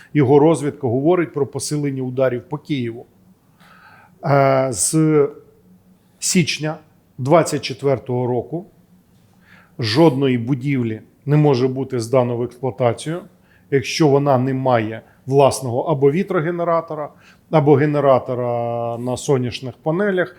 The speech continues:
або іншого альтернативного джерела живлення, яке, м, бере на себе оці скачки і зміни виходу з, м, е, генерації великих генеруючих,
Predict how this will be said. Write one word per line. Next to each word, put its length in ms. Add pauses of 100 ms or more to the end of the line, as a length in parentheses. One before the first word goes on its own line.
(240)
або 400
іншого 460
альтернативного 800
джерела 440
живлення, 600 (320)
яке, 540 (140)
м, 440
бере 320
на 140
себе 580 (420)
оці 320
скачки 640 (800)
і 60
зміни 400
виходу 480
з, 240
м, 680 (220)
е, 400
генерації 800 (320)
великих 560
генеруючих, 880